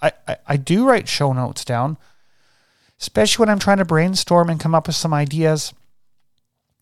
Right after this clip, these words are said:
Put them down so I have something to talk about and some type of, you know, focus for the shows. I have some great shows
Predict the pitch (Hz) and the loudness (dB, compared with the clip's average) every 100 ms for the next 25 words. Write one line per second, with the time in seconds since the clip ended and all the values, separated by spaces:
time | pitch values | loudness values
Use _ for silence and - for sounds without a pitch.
0 | _ _ _ _ _ _ - 202 220 185 | _ _ _ _ _ _ -4 -2 -2 0
1 | 160 156 - 165 151 156 151 156 147 139 | 0 0 0 0 0 -2 -4 -8 -2 -2
2 | 131 135 139 135 - 147 143 147 135 131 | -2 -2 -2 -2 -4 -4 -2 -4 -4 -4
3 | 123 - _ _ _ 160 131 151 - 196 | -8 -18 _ _ _ -4 -4 -2 0 0
4 | 139 139 - - 143 135 135 185 175 120 | -2 -6 -8 -8 -6 -4 -2 0 0 -2
5 | - _ _ _ _ _ 190 240 214 190 | -12 _ _ _ _ _ 0 0 0 -2
6 | 196 233 - 190 240 208 - | -2 -2 -2 -2 0 0 -4